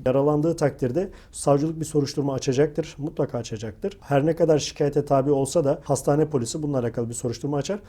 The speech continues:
İşçinin de işverenin de sonra istenmeyen şeyler başına gelebilir. Özellikle işveren yönüyle. İşçi yönüyle ise iş kazası geçirdikten sonrası hastanede mutlaka iş kazası olduğunu söylemek lazım. Bunu niye söylüyorum?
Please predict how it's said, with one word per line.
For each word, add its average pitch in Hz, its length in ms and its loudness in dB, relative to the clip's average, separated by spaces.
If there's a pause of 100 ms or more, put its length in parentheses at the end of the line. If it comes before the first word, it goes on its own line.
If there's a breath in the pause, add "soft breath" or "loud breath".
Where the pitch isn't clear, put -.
(360 loud breath)
İşçinin 170 420 -2
de 151 80 0
işverenin 156 400 0
de 131 60 -2
sonra 156 300 2 (300 loud breath)
istenmeyen 151 520 -2
şeyler 151 400 -4
başına 160 260 -2
gelebilir. 143 340 0
Özellikle 147 400 0
işveren 143 320 -2
yönüyle. 104 420 -4 (100)
İşçi 175 280 -4
yönüyle 202 380 4
ise 120 320 -4 (120)
iş - 160 -6
kazası 185 420 2
geçirdikten 170 680 -2
sonrası 151 480 -2 (380 loud breath)
hastanede 175 540 -2
mutlaka 180 420 -2
iş 175 140 -6
kazası 139 520 2
olduğunu 156 320 0
söylemek 143 500 2
lazım. 113 400 -8
Bunu 175 260 0
niye 180 140 0
söylüyorum? 135 520 -2